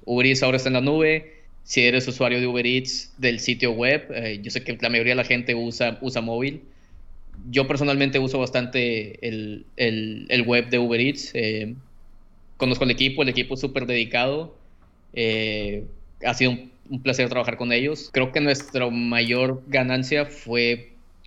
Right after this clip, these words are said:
en Australia. En Australia la latencia se redujo en básicamente diez veces. Antes un request tomaba,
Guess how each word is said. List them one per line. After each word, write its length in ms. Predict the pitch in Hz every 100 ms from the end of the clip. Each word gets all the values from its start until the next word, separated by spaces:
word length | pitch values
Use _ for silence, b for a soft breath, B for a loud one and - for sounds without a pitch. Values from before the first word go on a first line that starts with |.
| - -
en 140 | 135 127
Australia. 680 | 117 - 123 131 160 190 b b b b
En 140 | 127
Australia 400 | 123 - 123 135
la 100 | 139 120
latencia 340 | 123 127 135
se 100 | 131
redujo 640 | 117 113 117 120 123 120 110
en 400 | 113 113 110 - - - 113 104 -
básicamente 480 | 120 - 127 123 120
diez 240 | 120 113
veces. 480 | 110 107 107 - - -
Antes 420 | 120 117 139 131
un 200 | 120 120
request 320 | 120 127 120
tomaba, 560 | 131 120 120 120 117